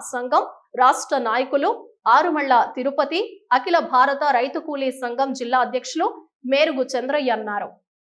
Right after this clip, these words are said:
విప్లవ వీరులు కత్తెర మల్ల పోచన్న, ఆరుమూళ్ల భూమన్నల ముప్పై రెండవ వర్ధంతి సందర్భంగా రామగుండం హౌసింగ్ బోర్డు స్తూపం వద్ద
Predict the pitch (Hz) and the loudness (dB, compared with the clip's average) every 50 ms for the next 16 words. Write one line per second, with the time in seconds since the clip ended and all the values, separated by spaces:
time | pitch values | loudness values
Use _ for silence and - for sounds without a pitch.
0 | _ _ _ _ _ _ _ - 240 285 277 370 392 403 403 370 294 302 294 311 | _ _ _ _ _ _ _ -4 -2 -2 2 2 2 4 4 2 2 0 -2 -2
1 | 302 285 302 330 320 320 - 254 - - - 339 339 302 277 262 254 254 277 254 | -2 0 0 -2 -2 0 0 0 0 0 0 0 0 2 2 0 0 0 -2 -2
2 | - 233 233 233 - 285 269 277 277 330 - - - - 240 247 262 302 330 359 | -2 -4 -4 -4 -4 -4 -2 0 2 2 0 0 -2 -4 2 2 4 4 2 2
3 | 320 302 302 294 285 277 269 240 196 - - - 214 202 240 277 285 302 311 294 | 0 0 -2 -2 2 4 4 4 4 2 -2 -10 -10 -4 -2 0 0 0 -2 0
4 | 285 262 247 247 285 - - 233 226 226 - - 302 302 294 277 269 294 320 311 | 0 2 4 4 2 2 0 -4 -8 -8 -6 -6 -4 -2 0 -2 0 0 -2 -2
5 | 294 254 226 220 214 233 262 269 262 247 247 - 226 208 220 254 262 254 262 254 | 0 -2 -2 -2 -2 -4 -6 -4 -4 -6 -6 -6 -10 -8 -6 -6 -4 -4 -4 -4
6 | 262 269 302 285 - - - _ _ _ _ _ _ _ _ _ - 226 247 254 | -2 0 0 0 0 -2 -12 _ _ _ _ _ _ _ _ _ -10 -4 -2 -2
7 | 262 294 339 339 330 339 311 320 339 403 - - 285 240 254 285 285 349 339 320 | -2 -2 -2 -4 -4 -4 -4 -4 -4 -4 -2 0 2 2 2 2 0 -2 -4 -4
8 | 285 247 254 262 269 240 269 247 208 - - - - - 277 277 277 302 311 294 | -2 0 2 2 2 4 2 2 2 2 0 -4 -4 0 0 0 2 2 0 2
9 | 269 254 226 | 2 2 4